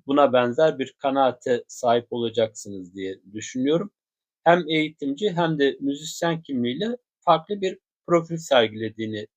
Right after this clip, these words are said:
yine düşünmekteyim. Aslen Adıyamanlı olması ve Çukurova'da yetişmiş olması sayesinde Anadolu'nun halk kültürüyle güçlü bir bağ kurmuştur. Konserlerinde yerel kültürü ve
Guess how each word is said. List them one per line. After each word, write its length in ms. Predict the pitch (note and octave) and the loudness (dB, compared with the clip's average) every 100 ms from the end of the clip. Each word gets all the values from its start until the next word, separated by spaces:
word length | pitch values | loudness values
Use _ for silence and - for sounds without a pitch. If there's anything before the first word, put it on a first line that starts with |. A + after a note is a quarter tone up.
| _ | _
yine 340 | A2 G2+ G2 _ _ | -8 -8 -10 _ _
düşünmekteyim. 840 | - - A2+ A2 G#2+ - D#3 A#3 - _ _ _ _ _ _ _ | -16 -8 -2 -2 -2 -2 -2 -2 -10 _ _ _ _ _ _ _
Aslen 440 | D3+ D#3 F#3+ F3 F3 | 0 0 2 2 4
Adıyamanlı 640 | D#3 D3+ F3+ D#3+ D3 C#3 C3+ | 0 4 4 4 2 0 -2
olması 480 | C3 B2+ B2+ - | -2 -4 -6 -6
ve 160 | F#3 E3 | -6 -6
Çukurova'da 580 | - _ E3+ D#3+ C3 A#2+ | -12 _ 4 6 6 2
yetişmiş 580 | A#2+ B2 - - B2 C#3+ | -2 -4 -10 -14 -10 -8
olması 400 | B2+ B2 A#2 - | -4 -6 -8 0
sayesinde 640 | C#3+ C3 A2+ - D3+ G3+ | 2 4 2 -6 -6 -6
Anadolu'nun 800 | E3 E3 D#3+ C#3 D3 G3 A3+ - _ | 0 2 4 2 0 -2 -6 -12 _
halk 320 | D#3+ E3 - | 0 0 -6
kültürüyle 720 | C#3+ - D#3 E3 C#3 D#3 E3+ _ | -10 -8 -2 0 2 -2 -4 _
güçlü 380 | C3+ C#3 - F3 | -10 -10 -6 0
bir 220 | E3+ D#3+ | 0 4
bağ 240 | C#3 C3 C3 | 6 6 4
kurmuştur. 720 | - G#2+ A#2 D3 - F#3 F3+ _ _ _ _ _ _ _ _ _ _ | -4 -6 -6 -10 -10 -6 -6 _ _ _ _ _ _ _ _ _ _
Konserlerinde 840 | - C#3+ C#3+ D#3+ D#3 D#3+ E3 F3 | 2 2 4 2 4 2 2 0
yerel 460 | G3 C#3+ C#3 D#3+ E3 | 2 6 6 6 0
kültürü 480 | D3 C3 - D3 G3 | -10 -10 -8 -8 -2
ve 240 | D#3+ D#3 | -2 -2